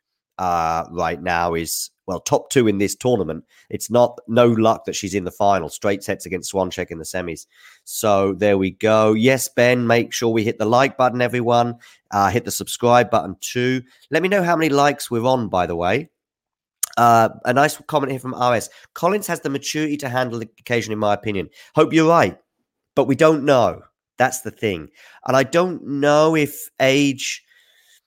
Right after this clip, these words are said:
you know, if you're in your thirties, let's say, if you're in your mid thirties, like a,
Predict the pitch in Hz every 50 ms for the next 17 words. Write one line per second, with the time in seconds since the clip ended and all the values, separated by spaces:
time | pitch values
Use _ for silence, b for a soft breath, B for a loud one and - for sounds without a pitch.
0 | _ _ _ - - _ 120 139 143 139 147 151 - 190 220 220 202 185 - -
1 | 156 156 151 139 127 120 - - - 160 143 139 139 131 - - 104 90 87 82
2 | - - 92 - - - - 101 92 87 95 113 131 147 139 127 120 107 113 123
3 | 120 - - - 113 104 92 90 85 82 92 92 90 - 98